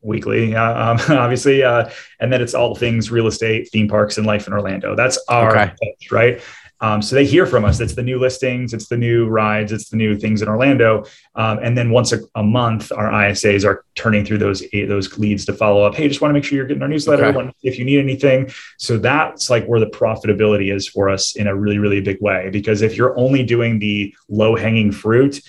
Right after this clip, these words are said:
Speaker 1: and you're leaving all of those other people on the table, you won't scale. And so, um, so long-winded
Speaker 2: So
Speaker 1: answer
Speaker 2: good.
Speaker 1: to say, you know, don't just take the, the low hanging
Speaker 2: Yeah.
Speaker 1: fruit. Have a plan together for the, for the long-term nurtures.
Speaker 2: Man, I love that.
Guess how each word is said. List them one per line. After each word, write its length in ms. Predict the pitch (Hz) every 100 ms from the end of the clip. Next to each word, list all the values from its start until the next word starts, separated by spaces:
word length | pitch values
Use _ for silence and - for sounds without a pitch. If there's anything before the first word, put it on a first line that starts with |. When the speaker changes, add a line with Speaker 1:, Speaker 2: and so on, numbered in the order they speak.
| - _ _
Speaker 1:
and 100 | 110
you're 100 | 107
leaving 360 | 104 110 110 110
all 280 | 107 107 110
of 60 | 113
those 140 | 110
other 140 | 107 107
people 300 | 110 107 104
on 100 | 104
the 80 |
table, 560 | 101 110 110 123 127 127 - _ _ _ _ -
you 160 | 110
won't 200 | 104 101
scale. 440 | - 95 76 71 - -
And 200 | 101 104
so, 400 | 107 104 101 101
um, 320 | 101 98 95
so 400 | 104 110 107 101 - _ _
long-winded 460 | 113 127 127 117 113
Speaker 2:
So 140 | 107
Speaker 1:
answer 40 | 92 90
Speaker 2:
good. 120 | 85
Speaker 1:
to 60 | -
say, 500 | 113 98 98 101 -
you 100 | 107
know, 180 | 101 98
don't 240 | 98 110
just 160 | 107 98
take 160 | 104
the, 220 | 104 104 104
the 100 | 104
low 200 | 104 104
hanging 160 | 104
Speaker 2:
Yeah. 180 | 107 110
Speaker 1:
fruit. 240 | - 104 -
Have 120 | 110 107
a 60 |
plan 360 | 104 120 113 104
together 340 | 95 98 95
for 180 | 98 101
the, 200 | 95 98 -
for 80 | 98
the 80 |
long-term 640 | 98 101 101 101 95 101 101 - _
nurtures. 320 | 104 104 104
Speaker 2:
Man, 160 | 104 101
I 80 | 104
love 240 | 104 104
that. 260 | 101 95